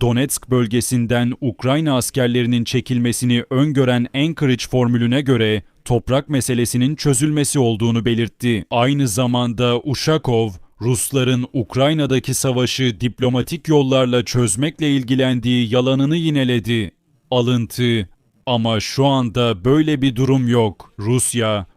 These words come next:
özel askeri operasyon öncesi belirlediği hedeflere ulaşmak için kararlılıkla çalışmayı sürdürecek. Bu hedefler özellikle savaş alanında Rus güçlerinin stratejik üstünlük sağladığı yerlerde geçerli.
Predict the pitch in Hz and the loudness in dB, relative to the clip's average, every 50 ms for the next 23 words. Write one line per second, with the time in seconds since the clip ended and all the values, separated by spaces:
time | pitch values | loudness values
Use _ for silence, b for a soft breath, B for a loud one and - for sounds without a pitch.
0 | _ - 135 117 104 123 139 147 143 131 - - 135 123 120 120 120 120 113 - | _ -4 -2 -2 0 0 0 0 0 -2 -2 -2 -2 0 2 2 2 0 0 0
1 | 120 117 117 110 - 143 151 156 143 131 117 127 120 - - 123 113 90 120 120 | -2 -2 -2 -2 0 0 0 2 2 0 0 0 -2 -2 -2 -4 -2 -2 -2 0
2 | 117 120 113 117 120 107 120 135 156 151 143 120 127 113 - 123 123 120 120 117 | 0 0 0 0 -2 0 0 -2 0 -2 -2 -2 -2 -2 -2 -2 -2 0 0 0
3 | 113 117 113 - - - - - - - - 131 127 120 117 - 123 123 123 120 | 0 0 -2 -2 -2 -4 -4 -4 -4 -4 -2 0 0 0 -2 -2 -2 0 0 0
4 | 120 117 123 127 - - 147 127 113 - - 131 127 131 - - 147 143 151 165 | 0 0 0 -2 -2 -2 0 -2 -2 0 -2 -2 -2 -2 -2 -2 0 0 0 0
5 | - 151 147 139 139 143 143 113 - 120 110 101 - - _ _ _ _ - 98 | 2 0 0 0 2 0 0 0 0 -2 -4 -4 -8 -16 _ _ _ _ -4 -2
6 | 127 139 139 131 120 123 113 - - 120 120 120 117 117 - - 123 110 - 123 | 0 0 0 0 0 0 -2 -2 -2 -2 0 0 -2 -2 -2 -2 -2 0 0 0
7 | 120 120 120 131 139 - 135 123 107 - - 117 113 139 156 - 160 139 123 123 | 0 0 0 -2 -4 -2 -4 -4 -4 -2 -2 -2 -2 -2 -2 -2 -2 -2 0 0
8 | 123 117 113 98 113 110 107 104 98 - _ _ - 101 113 139 143 - - 139 | -2 -2 -2 -2 -2 -2 -2 -2 -4 -8 _ _ -6 -2 -2 -2 -2 -2 -4 -4
9 | 123 - - 123 123 117 117 120 117 113 107 - - - 120 123 113 - 120 107 | -6 -4 -2 -2 -2 0 0 0 0 -2 -2 -6 -6 -4 -4 -4 -2 -2 -2 -2
10 | 156 156 175 151 - - 139 131 123 123 - - - 123 120 120 120 120 104 135 | -2 -2 -2 -4 -2 0 0 0 0 0 -2 -2 -2 -2 -2 0 -2 -2 0 0
11 | 151 160 151 147 143 139 139 135 127 143 127 117 117 104 - 123 117 113 113 120 | 0 2 2 2 2 2 0 0 0 0 -2 -2 -2 -2 0 0 0 0 0 0
12 | 120 110 92 | 0 -2 -2